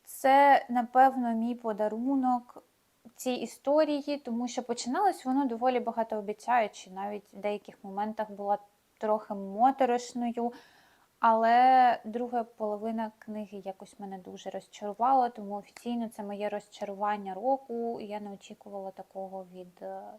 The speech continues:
Кінга загалом. Наступна книжка — це Pumpkin Spice Cafe. Я піддалась статному інстинкту, тому я її прочитала. Мені хотілося щось приємного, аж такого, знаєте, аж занадто солодкого,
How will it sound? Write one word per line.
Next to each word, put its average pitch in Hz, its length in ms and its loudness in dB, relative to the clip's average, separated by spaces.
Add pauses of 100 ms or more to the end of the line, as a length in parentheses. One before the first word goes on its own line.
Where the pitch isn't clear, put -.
(120)
Кінга 185 440 -16 (200)
загалом. 185 580 -14 (1120)
Наступна 349 460 0
книжка — 285 540 -2
це 240 80 -4
Pumpkin 240 600 -2
Spice 208 340 -2
Cafe. 349 400 2 (260)
Я 247 440 4
піддалась 226 520 2
статному 196 500 -4
інстинкту, 233 800 -6
тому 202 280 -12
я 196 120 -6
її 190 120 -6
прочитала. 240 840 0
Мені 220 260 -4
хотілося 196 460 -6
щось - 180 -12
приємного, 208 880 -2
аж 202 280 -10
такого, 214 460 -4
знаєте, 214 440 0 (400)
аж 220 160 2
занадто 226 840 6
солодкого, 247 1400 6